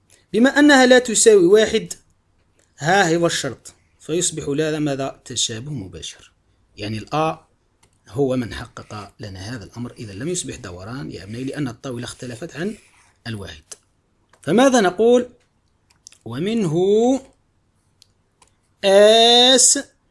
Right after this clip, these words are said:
هو تشابه، كيف هو؟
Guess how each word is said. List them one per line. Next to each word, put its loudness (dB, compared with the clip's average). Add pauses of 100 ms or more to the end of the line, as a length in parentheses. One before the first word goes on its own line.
(220)
هو 0 (460)
تشابه، 0 (460)
كيف -6
هو؟ -4